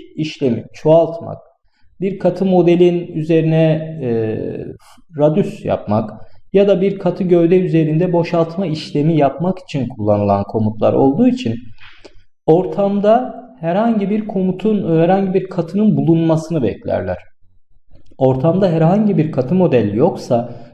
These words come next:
üzerinde yuvarlatma, kesme işlemleri yapamayacağınız için komut haliyle pasif durumdadır.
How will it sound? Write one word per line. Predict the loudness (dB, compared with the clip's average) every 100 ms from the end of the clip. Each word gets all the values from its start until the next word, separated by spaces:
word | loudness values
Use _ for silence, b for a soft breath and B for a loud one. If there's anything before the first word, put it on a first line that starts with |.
| -8
üzerinde | -2 2 2 2 0
yuvarlatma, | 0 2 4 4 2 -2 -4
kesme | -4 -4 -2 -4
işlemleri | -4 -4 -4 -2 0 0
yapamayacağınız | 0 2 2 2 0 -4 -6
için | -8 -8 -4
komut | 0 0 -2 0
haliyle | 2 2 2 2 2 0 B B -20 _
pasif | -2 0 -2 0
durumdadır. | 0 2 0 -4 -8